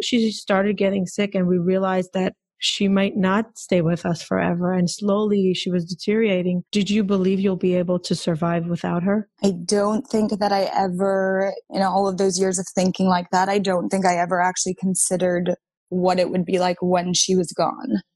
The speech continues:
Speaker 2: So I, of course, always, you know, imagined that that was what it was leading up to because it was four years of, you know, sickness and in and out of the hospitals. And that's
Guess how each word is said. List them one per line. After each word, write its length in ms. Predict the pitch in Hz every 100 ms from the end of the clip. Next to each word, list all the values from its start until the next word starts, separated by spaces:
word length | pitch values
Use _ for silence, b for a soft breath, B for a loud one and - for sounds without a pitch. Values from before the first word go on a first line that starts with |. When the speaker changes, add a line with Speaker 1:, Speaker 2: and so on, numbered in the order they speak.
| _ -
Speaker 2:
So 80 | 233
I, 60 |
of 160 | 214 208
course, 420 | - 220 214 208
always, 420 | 214 202 196 190
you 80 | 190
know, 200 | 190 180
imagined 440 | 185 190 185 180 190
that 120 | 185
that 180 | 185 170
was 140 | 180
what 120 | 190
it 60 | 180
was 140 | 180
leading 240 | 185 185 190
up 120 | 196
to 160 | - 196
because 320 | 185 185 170
it 60 | 175
was 160 | 170
four 280 | - - 185
years 460 | 175 170 160 170 180
of, 240 | 170 160 156
you 240 | - 180
know, 240 | 170 139 165
sickness 640 | - - 214 208 196 185
and 100 | 190
in 80 | 175
and 100 | 185
out 120 | 165
of 40 |
the 60 | 170
hospitals. 540 | 180 185 - 180 180 185
And 140 | 180
that's 420 | 175 - - -